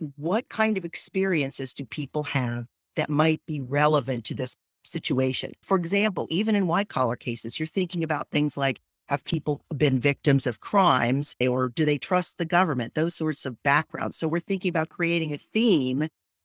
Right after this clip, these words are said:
that then matches to some extent what people's expectations will be. If you don't do that,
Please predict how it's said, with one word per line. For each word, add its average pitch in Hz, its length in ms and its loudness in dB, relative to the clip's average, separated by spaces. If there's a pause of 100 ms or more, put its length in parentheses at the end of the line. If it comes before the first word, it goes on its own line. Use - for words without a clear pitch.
(120)
that 151 200 0
then 151 320 2
matches 156 840 0
to 147 100 -6
some 147 260 -2
extent 139 400 -4
what 139 140 -4
people's 135 380 -2
expectations 131 920 -4
will 120 120 -6
be. - 220 -8 (240)
If 147 160 -2
you 139 100 2
don't 208 280 6
do 214 200 2
that, 185 340 2